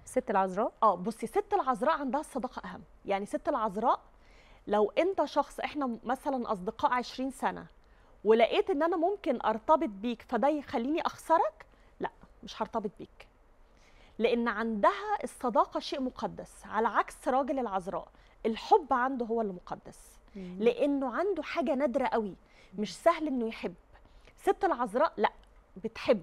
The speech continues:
Speaker 1: بتحب قوي.
Speaker 2: قوي، بس ما
Speaker 1: ماشية
Speaker 2: بتبينش.
Speaker 1: تحب. <laughs>
Speaker 2: جدًا. بس المشكلة لأن هي مش بتعرف تعبر عن مشاعرها قوي، الناس بتتخيل إن هي
Speaker 1: قاسية.
Speaker 2: قاسية ومش بتعرف تتكلم وما
Speaker 1: مم.
Speaker 2: بتعرفش تعبر.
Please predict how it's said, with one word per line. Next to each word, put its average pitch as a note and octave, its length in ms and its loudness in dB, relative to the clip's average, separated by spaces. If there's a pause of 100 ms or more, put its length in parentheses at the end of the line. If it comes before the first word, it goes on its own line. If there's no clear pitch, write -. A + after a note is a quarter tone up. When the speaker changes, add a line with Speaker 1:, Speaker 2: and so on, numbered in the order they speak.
(160)
Speaker 1:
بتحب A#3 340 2
قوي. G#3 440 4
Speaker 2:
قوي، C4 180 10
بس B3 200 -2
ما - 60 6
Speaker 1:
ماشية D4+ 260 8
Speaker 2:
بتبينش. C4 520 8
Speaker 1:
تحب. A#3+ 200 -6
<laughs> D4 40 6
Speaker 2:
جدًا. C#4+ 240 8 (400)
بس C4+ 280 2
المشكلة C4+ 400 4 (140)
لأن C4+ 240 4
هي D#4+ 240 0
مش - 160 -4
بتعرف D#4 320 0
تعبر D#4+ 280 2
عن C#4 140 0
مشاعرها C4 480 0
قوي، D4 260 -2
الناس A#3+ 240 0
بتتخيل D#4 800 2
إن A3+ 160 -2
هي E4+ 480 0 (300)
Speaker 1:
قاسية. F3+ 420 0 (160)
Speaker 2:
قاسية D4 400 4
ومش B3+ 280 0
بتعرف C4+ 460 0
تتكلم C#4+ 880 2
وما A3+ 200 0
Speaker 1:
مم. F3+ 140 -6
Speaker 2:
بتعرفش A#3+ 460 4
تعبر. A#3+ 580 4